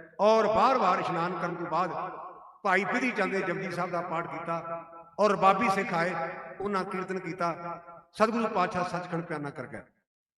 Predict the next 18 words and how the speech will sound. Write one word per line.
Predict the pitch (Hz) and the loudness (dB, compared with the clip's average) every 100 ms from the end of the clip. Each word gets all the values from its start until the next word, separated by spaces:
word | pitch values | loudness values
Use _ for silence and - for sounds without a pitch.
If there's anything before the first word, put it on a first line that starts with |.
| _ _ 160 | _ _ -6
ਉਪਰੰਤ | 170 196 208 | 2 2 2
ਜੋ | 196 185 | 0 0
ਗੁਰੂ | 180 185 | 0 0
ਕਾ | 185 | -2
ਪਾਵਨ | 190 175 180 170 | -2 -2 0 -2
ਸਰੀਰ | - 160 180 | -2 -4 -4
ਸੀ, | - 156 - - _ _ - | -6 -8 -10 -20 _ _ 0
ਉਹਨੂੰ | 240 233 214 | 2 2 2
ਜਲ | 180 220 | 2 2
ਪ੍ਰਵਾਹ | 196 185 196 | 0 0 0
ਕੀਤਾ | 185 160 180 160 180 - - 185 | -2 -2 -2 -2 -8 -10 -4 0
ਔਰ | 202 | 0
ਪੰਜੇ | 233 240 247 | 0 0 2
ਦੇ | 214 | 2
ਪੰਜੇ | 196 190 190 | 0 -2 -4
ਜਿਹੜੇ | 185 180 | -4 -6
ਸਿੱਖ | - 165 | -8 -8
ਸਨ, | 170 | -8